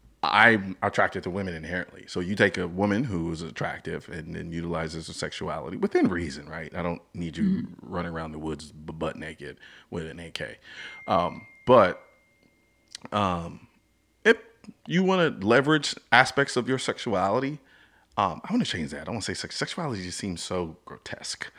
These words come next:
Speaker 1: Let's say your sexiness, right?
Speaker 2: Mm-hmm.
Speaker 1: Um, you wanna leverage some of your sexiness, but then you also can operate a firearm and you can shoot. I don't generally have a problem with that.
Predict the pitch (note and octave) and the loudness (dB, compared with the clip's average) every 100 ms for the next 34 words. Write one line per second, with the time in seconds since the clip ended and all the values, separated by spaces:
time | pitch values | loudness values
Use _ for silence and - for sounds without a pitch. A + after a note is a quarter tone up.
0 | - - _ - A#2 - A#2+ A2+ F#2+ - | -20 -20 _ -4 -4 4 6 6 4 -6
1 | _ _ _ - C3+ - D3 - F#2+ D2 | _ _ _ 2 4 6 4 4 -2 -4
2 | - - - - - - - - F2+ - | -4 -4 -4 -8 -18 -20 -12 -6 -4 2
3 | C4 D#3+ - - G#2 G2 F#2 G2 A#2+ A2 | 2 2 -2 0 6 8 8 6 6 8
4 | A2+ A2+ A#2+ B2 - F2 - F#2+ A2+ - | 6 4 2 2 2 -2 0 0 0 0
5 | G#2+ B2 A#2+ G2+ A2 A#2+ B2+ A#2 A2 A#2 | 4 6 8 8 8 8 8 8 6 2
6 | G2+ G#2 G#2 - F2+ F2+ G2 G#2+ - A#2+ | 2 4 2 2 2 0 0 -4 -2 -2
7 | B2+ - E2 D#2 - - - - _ G#4 | -2 -4 -4 -6 -10 -20 -20 -20 _ 4
8 | C#5 A#4 G#4+ G#4 G4+ F#4 - C#4 - - | 6 6 6 6 4 4 6 6 4 0
9 | - | -8